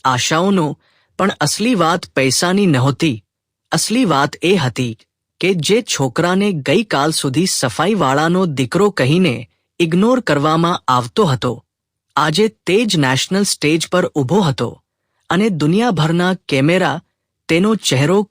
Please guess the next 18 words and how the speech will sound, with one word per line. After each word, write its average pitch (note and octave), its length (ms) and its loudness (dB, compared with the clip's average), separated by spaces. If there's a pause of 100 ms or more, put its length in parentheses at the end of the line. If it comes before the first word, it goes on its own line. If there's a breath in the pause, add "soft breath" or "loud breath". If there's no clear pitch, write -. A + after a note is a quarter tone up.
કેદ G3 260 0
કરી C#3+ 260 0
રહ્યા A#2+ 260 0
હતા. - 380 -8 (460)
દરેક F3+ 380 0 (100)
તાળું E3 340 2
તાકાતથી E3+ 800 -2
નથી D#3+ 380 0
ખુલતું. C3+ 560 -4 (520)
કેટલાક F#3+ 580 0
તાળા C#3+ 440 0
ઇતિહાસથી D3+ 640 -2
ખુલે G3 400 0
છે. - 360 -6 (680)
કેટલાક F#3 480 0 (100)
તાળા C#3+ 300 2
મશીન F3 360 2
નહીં C#3 420 0